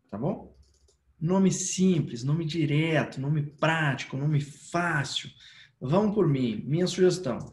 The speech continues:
Programa de indicação, tal, tal, tal, ou,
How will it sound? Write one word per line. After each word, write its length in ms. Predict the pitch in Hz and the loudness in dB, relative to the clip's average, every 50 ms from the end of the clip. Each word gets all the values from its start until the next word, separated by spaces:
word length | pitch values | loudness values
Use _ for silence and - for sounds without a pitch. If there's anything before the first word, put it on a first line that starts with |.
| - - _ _ _ | -18 -20 _ _ _
Programa 520 | - - 190 196 202 208 214 220 226 226 214 | -4 -2 0 2 2 2 4 4 4 2 2
de 240 | 170 175 180 185 185 | 4 6 6 6 6
indicação, 1000 | 185 180 175 165 170 - 165 147 - - 156 147 143 139 139 139 143 143 - - _ _ _ _ _ _ | 6 4 2 0 -2 -2 -2 -2 -2 -2 0 0 2 2 0 -2 -4 -6 -8 -14 _ _ _ _ _ _
tal, 200 | - 135 135 131 | -4 -2 -2 0
tal, 220 | - 139 139 139 143 | 0 0 0 0 2
tal, 440 | 151 147 147 147 147 147 151 147 - | 4 4 6 4 4 2 0 -2 -2
ou, 480 | - 135 135 131 139 143 143 - - | -2 -2 0 0 0 -2 -4 -6 -12